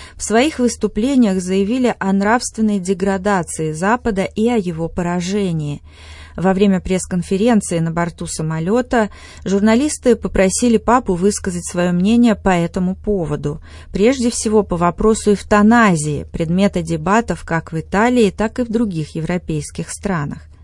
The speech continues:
«Убивать бесчеловечно и точка», подчеркнул Папа, отвечая на вопрос об эвтаназии. «Если убиваешь с мотивациями, то в конце концов будешь убивать все больше и больше.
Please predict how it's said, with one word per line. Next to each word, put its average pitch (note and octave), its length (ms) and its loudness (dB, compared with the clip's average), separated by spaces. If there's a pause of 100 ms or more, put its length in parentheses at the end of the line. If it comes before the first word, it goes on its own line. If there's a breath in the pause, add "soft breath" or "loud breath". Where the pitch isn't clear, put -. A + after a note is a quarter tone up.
(800 soft breath)
«Убивать A3 640 4
бесчеловечно G#3 1120 0 (100)
и E3+ 80 -6
точка», - 640 -6
подчеркнул D#3 600 -8
Папа, G3 320 0
отвечая E3+ 480 -4
на E3+ 100 -2
вопрос E3 400 -6
об D#3 140 -8
эвтаназии. E3 760 -4 (480 loud breath)
«Если G3+ 340 0
убиваешь G3+ 560 4
с - 120 -4
мотивациями, F3+ 1120 -2
то F3+ 140 -4
в - 100 -6
конце F#3+ 420 0
концов F3 440 -2
будешь F#3 360 -4
убивать F#3+ 380 0
все - 300 0
больше G#3 480 2
и - 20 0
больше. E3 560 -6